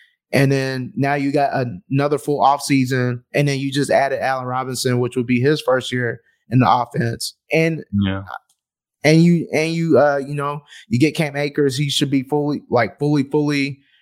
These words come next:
Speaker 1: healthy, you know, being, being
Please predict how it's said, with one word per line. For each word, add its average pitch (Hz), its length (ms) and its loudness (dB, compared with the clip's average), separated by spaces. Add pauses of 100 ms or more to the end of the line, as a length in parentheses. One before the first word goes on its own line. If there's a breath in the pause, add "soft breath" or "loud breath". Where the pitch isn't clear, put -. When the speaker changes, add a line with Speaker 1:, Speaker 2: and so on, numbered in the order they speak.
Speaker 1:
healthy, 147 340 4
you 139 160 0
know, 131 360 -4 (840)
being, 143 520 2 (100)
being 143 500 -2